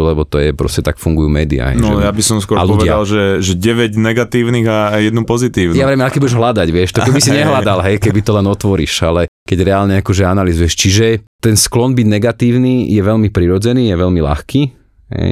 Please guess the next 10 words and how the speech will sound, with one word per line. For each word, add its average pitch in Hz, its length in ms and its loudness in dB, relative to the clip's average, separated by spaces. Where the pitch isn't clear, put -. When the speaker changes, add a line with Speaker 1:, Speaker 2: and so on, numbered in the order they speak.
Speaker 1:
a - 120 -2
je 92 140 0
ťažšie 101 320 0
byť 98 140 -2
dnes 101 200 2
optimistom, 95 640 -2
alebo 87 220 -2
dlhodobo 87 400 0
to 87 160 0
je - 20 -2